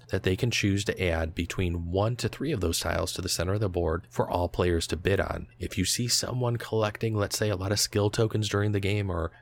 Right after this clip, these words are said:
or they're actually having a lot of workers behind their,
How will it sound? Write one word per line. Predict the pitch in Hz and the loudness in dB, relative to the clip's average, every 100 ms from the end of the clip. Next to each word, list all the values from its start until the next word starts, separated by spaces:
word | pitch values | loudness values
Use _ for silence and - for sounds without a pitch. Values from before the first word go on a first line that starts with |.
| - | -4
or | 87 90 | 0 2
they're | 90 90 | 4 4
actually | 95 - 98 | 2 2 0
having | 95 95 95 | 2 2 2
a | 92 | 2
lot | 90 90 | 2 0
of | 85 | 0
workers | 82 95 107 107 | 4 4 4 2
behind | 98 90 95 98 | 2 -2 -2 0
their, | 92 87 87 | 0 0 -2